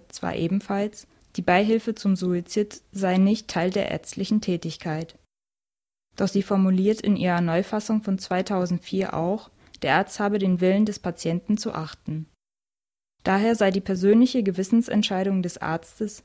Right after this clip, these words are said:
im Einzelfall Beihilfe zum Suizid zu leisten, als solche zu respektieren.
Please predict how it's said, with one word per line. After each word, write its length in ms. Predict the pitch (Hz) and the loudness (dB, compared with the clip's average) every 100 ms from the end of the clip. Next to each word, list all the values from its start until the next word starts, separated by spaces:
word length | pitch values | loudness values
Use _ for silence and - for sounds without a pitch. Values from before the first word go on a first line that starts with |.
| _ _ | _ _
im 160 | 190 - | -6 0
Einzelfall 640 | 180 214 254 247 220 220 - | 0 0 -2 -2 0 -2 -2
Beihilfe 540 | 180 185 196 214 220 | 0 2 2 0 -2
zum 180 | 214 190 | -4 -4
Suizid 520 | 185 180 170 196 190 | -2 -2 -2 -4 -6
zu 120 | - 214 | -4 -2
leisten, 580 | 190 196 202 220 214 - _ | 0 -2 -2 -2 -4 -6 _
als 180 | - 190 | -6 -2
solche 300 | 180 170 196 | 2 0 0
zu 160 | 196 202 | -4 -2
respektieren. 800 | 202 - 226 - - 170 165 165 | -2 -2 -6 -6 -4 -4 -4 -8